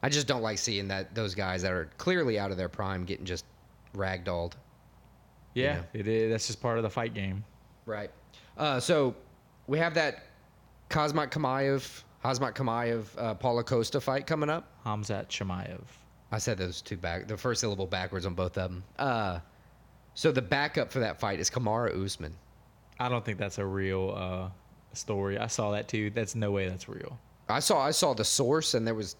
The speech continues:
Speaker 1: several things pointing at it. I don't know if it's, I mean,
Speaker 2: I just don't see why Kamaru, there's no benefit for him taking that.
Speaker 1: No.
Speaker 2: Why would he cut weight
Speaker 1: No,
Speaker 2: to
Speaker 1: that,
Speaker 2: go
Speaker 1: it's, it's
Speaker 2: to
Speaker 1: just
Speaker 2: Abu Dhabi and do that?
Speaker 1: It's wild,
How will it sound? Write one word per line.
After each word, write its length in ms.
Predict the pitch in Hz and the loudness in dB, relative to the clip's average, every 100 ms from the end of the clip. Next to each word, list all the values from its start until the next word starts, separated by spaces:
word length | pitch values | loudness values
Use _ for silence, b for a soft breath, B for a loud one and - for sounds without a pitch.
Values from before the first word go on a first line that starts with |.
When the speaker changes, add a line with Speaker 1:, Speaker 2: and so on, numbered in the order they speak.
| - - | -18 -2
Speaker 1:
several 300 | - 180 139 | 0 2 0
things 280 | 113 123 107 | 0 -2 -2
pointing 400 | - 123 139 147 | 0 2 2 2
at 140 | 156 | 0
it. 100 | 156 | 0
I 80 | - | 0
don't 100 | 180 | 2
know 120 | 170 | 4
if 120 | 139 135 | 4 0
it's, 240 | - - - - | -2 -4 -6 -6
I 80 | 131 | 0
mean, 260 | 143 131 123 | 0 0 0
Speaker 2:
I 100 | 135 | 0
just 160 | 135 | 2
don't 200 | 131 123 - | 0 -2 -6
see 240 | - - 110 | -4 -2 0
why 340 | 107 107 104 | 2 0 -2
Kamaru, 520 | - 107 101 101 98 - - | -4 -2 0 0 -2 -6 -4
there's 200 | 113 107 | -2 0
no 260 | 110 104 | 0 0
benefit 440 | 95 110 120 - 90 | 0 -2 -4 -6 -10
for 120 | 98 | -8
him 80 | 92 | -6
taking 320 | 95 87 90 | -6 -8 -10
that. 220 | 92 107 | -12 -10
Speaker 1:
No. 320 | 104 170 220 95 - - - - - | -2 0 0 -4 -12 -20 -20 -20 -6
Speaker 2:
Why 120 | 107 | -2
would 120 | 110 | -2
he 60 | 110 | -2
cut 240 | - 107 | -4 -4
weight 280 | 107 104 98 - - - - | -4 -4 -6 -12 -20 -16 -2
Speaker 1:
No, 140 | 175 | 0
Speaker 2:
to 60 | 131 | 2
Speaker 1:
that, 160 | 117 | 2
Speaker 2:
go 240 | 104 101 110 | 2 0 -2
Speaker 1:
it's, 220 | 131 - - | -6 -8 -4
it's 180 | 139 - | -2 0
Speaker 2:
to 60 | |
Speaker 1:
just 120 | 123 | 0
Speaker 2:
Abu 80 | 101 | 0
Dhabi 320 | 98 98 98 | -2 -4 -4
and 80 | 95 | -4
do 120 | 95 95 | -4 -4
that? 240 | 101 - | -6 -8
Speaker 1:
It's 160 | 135 123 | -8 -6
wild, 540 | 101 113 139 123 80 | -6 -4 -2 -2 -4